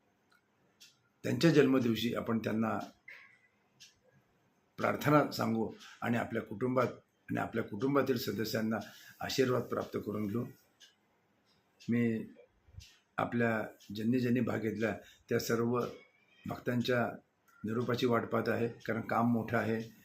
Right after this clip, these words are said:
वेळ लागतो, तर आपण त्वरित मला कळवावं. आणि त्याचबरोबर नवीन हा जो आपला संकल्प करायचा आहे तो मात्र विसरू नका,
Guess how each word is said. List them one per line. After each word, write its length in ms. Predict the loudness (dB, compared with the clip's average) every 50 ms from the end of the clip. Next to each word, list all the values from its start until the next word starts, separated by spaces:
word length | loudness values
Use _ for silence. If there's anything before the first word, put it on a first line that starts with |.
| _ _ _ _ _ _ _ _ _ _ _ _ _ _ _ -2
वेळ 220 | 2 4 6 6 6
लागतो, 380 | 6 4 2 -2 -4 -4 -4 -6 -8 -14 _ _ -4
तर 140 | -2 -2 -2 -4 -8 -14 -20 _ -8
आपण 320 | -8 -6 -2 -2 0 0 -2
त्वरित 320 | -2 -4 -2 0 0 0 0
मला 180 | 0 -2 -2
कळवावं. 520 | -2 -2 -2 -2 -2 0 -2 -2 -2 -4 -6 -10 -16 -20 -20 -20 -20 _ _ _ _ _ _ _ _ _ _ _ _ _ _ _ _ _ -6
आणि 160 | -4 -4 -2 2 4
त्याचबरोबर 640 | 4 4 4 4 2 2 2 2 2 0 -2 -4 -8 -10 -16 _ _ _ _ _ _ _ _ _ -6
नवीन 400 | -4 -2 2 4 4 4 4 2 0 -4 -12 _ _ _ _ _ _ _ _ _ _ _ _ _ _ _ _ _ _ _ _
हा 180 | -4 -2 0 2
जो 100 | 2 2
आपला 200 | 2 2 0 0
संकल्प 460 | 0 0 -2 -2 0 0 0 0 0 0
करायचा 340 | 0 0 0 0 0 0
आहे 100 | -2 -2 -4 -8 -18 -8 _ 0
तो 100 | 2 2
मात्र 300 | 2 2 2 0 0 0
विसरू 280 | 0 0 0 0 0
नका, 200 | 0 2 0 0